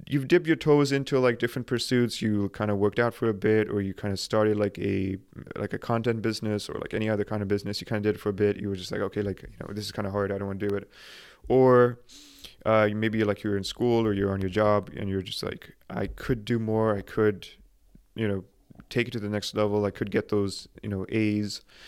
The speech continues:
in class, or I could get, you know, really work overtime or something for a couple of weeks or a couple of months and really get that promotion or whatever." Um, but you just, like, not really put that kind of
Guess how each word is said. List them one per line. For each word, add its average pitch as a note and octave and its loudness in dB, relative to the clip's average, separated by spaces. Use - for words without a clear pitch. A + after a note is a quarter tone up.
in G#2+ -2
class, G#2 2
or G#2 2
I G2 0
could A2 -2
get, G#2+ 0
you A2 -2
know, G2 0
really G2+ 0
work G2 0
overtime A2 -2
or - -4
something G#2+ -6
for A2 -2
a G#2 -2
couple A2 -6
of A2 -2
weeks G#2+ -4
or G#2+ -8
a - -8
couple - -10
of G2+ -6
months G#2 -6
and G2 -6
really G#2 -2
get G2+ -2
that - -8
promotion A2 -4
or A2 2
whatever." G#2 2
Um, G2 0
but A2 2
you A#2+ 0
just, - -2
like, G2+ 0
not G#2+ 0
really G#2 -2
put - 0
that G#2 0
kind G#2+ -6
of F#2+ -6